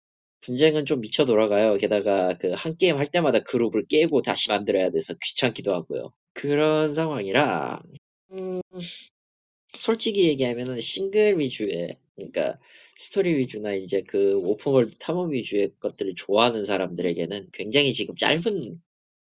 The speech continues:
거라, 아까 얘기했던 것처럼 마지막 요새는, 사백이십오짜리 요새는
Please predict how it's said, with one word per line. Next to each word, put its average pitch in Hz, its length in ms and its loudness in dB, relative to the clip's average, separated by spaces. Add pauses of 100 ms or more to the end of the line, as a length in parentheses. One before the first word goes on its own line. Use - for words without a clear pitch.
(160)
거라, 92 500 2 (440)
아까 143 260 2
얘기했던 120 400 2
것처럼 110 380 -2
마지막 131 400 0
요새는, 113 640 0
사백이십오짜리 110 1400 2
요새는 113 400 0